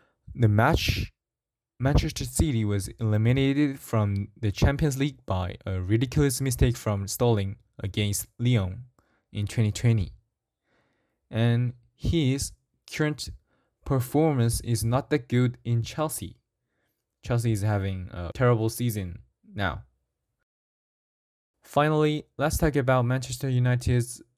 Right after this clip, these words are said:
one club player, Rashford. I think he is un-,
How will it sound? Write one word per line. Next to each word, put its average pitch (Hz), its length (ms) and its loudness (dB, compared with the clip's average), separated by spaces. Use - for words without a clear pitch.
one 127 260 0
club 127 420 0
player, 120 460 2
Rashford. 120 600 -2
I 185 160 4
think 143 240 0
he 131 500 2
is 107 140 0
un-, 104 160 -2